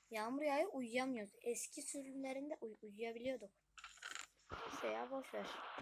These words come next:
Bir şey deneyebilir miyim?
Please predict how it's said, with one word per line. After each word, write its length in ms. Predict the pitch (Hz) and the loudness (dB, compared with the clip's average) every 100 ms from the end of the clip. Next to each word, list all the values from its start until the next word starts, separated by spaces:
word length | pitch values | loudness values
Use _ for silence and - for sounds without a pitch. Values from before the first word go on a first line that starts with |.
| - _ _ - - - - - - _ _ _ _ _ _ _ _ _ _ _ _ _ _ _ _ _ _ _ _ _ _ _ _ | -10 _ _ -20 -20 -20 -20 -20 -20 _ _ _ _ _ _ _ _ _ _ _ _ _ _ _ _ _ _ _ _ _ _ _ _
Bir 80 | 269 | 0
şey 220 | 247 294 | 6 8
deneyebilir 560 | 262 269 269 262 262 277 | 8 6 6 4 2 0
miyim? 300 | 262 220 233 | 0 -4 -12